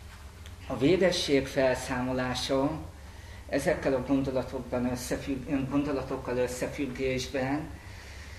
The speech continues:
a belső korlátok, ö, lebontását, magának az individualitásnak a megszüntetését,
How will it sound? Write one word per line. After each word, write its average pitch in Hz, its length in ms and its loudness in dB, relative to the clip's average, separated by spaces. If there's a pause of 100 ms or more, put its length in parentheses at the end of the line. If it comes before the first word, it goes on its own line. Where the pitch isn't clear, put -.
(180)
a - 100 -2
belső 131 920 2
korlátok, 127 760 0
ö, 123 340 4 (440)
lebontását, 131 1160 -2 (220)
magának 131 520 0
az 135 180 -6
individualitásnak 123 1200 0
a 120 300 2
megszüntetését, 123 1200 -2